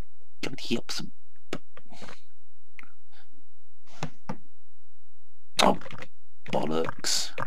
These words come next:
Bit of problem here with the keys. Right. Let's see what happens. Ooh, I think I'll bet even more.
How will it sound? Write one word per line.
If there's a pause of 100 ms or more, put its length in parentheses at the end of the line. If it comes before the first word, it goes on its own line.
(920)
Bit
of
problem
here
with
the
keys. (880)
Right. (2500)
Let's
see
what
happens. (1500)
Ooh, (340)
I
think
I'll
bet
even
more.